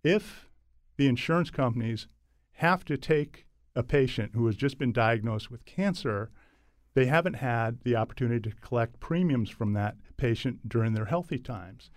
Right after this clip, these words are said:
So while it's not to the level of the tragedy, of course, the Avon Mountain crash, the principle is the same.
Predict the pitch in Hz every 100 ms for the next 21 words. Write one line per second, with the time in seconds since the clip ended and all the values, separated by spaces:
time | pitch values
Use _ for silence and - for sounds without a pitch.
0 | _ _ _ 139 127 127 - _ _ _
1 | _ 135 117 131 127 123 120 143 123 123
2 | - 120 - 123 117 113 101 92 - 160
3 | 147 120 104 - 107 - 107 104 95 147
4 | 185 - 104 101 104 - _ _ _ _
5 | - 123 185 208 - 127 104 101 - 180
6 | 175 - 117